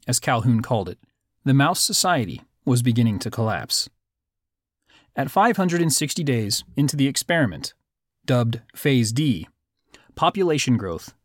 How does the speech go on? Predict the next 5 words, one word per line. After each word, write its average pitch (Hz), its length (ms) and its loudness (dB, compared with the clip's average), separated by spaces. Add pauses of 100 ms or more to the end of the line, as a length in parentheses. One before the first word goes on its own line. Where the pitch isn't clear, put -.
(140)
would 95 140 -4
stop. - 400 -2 (720)
Pregnancy 143 680 0
declined 123 360 0
rapidly, 117 560 -2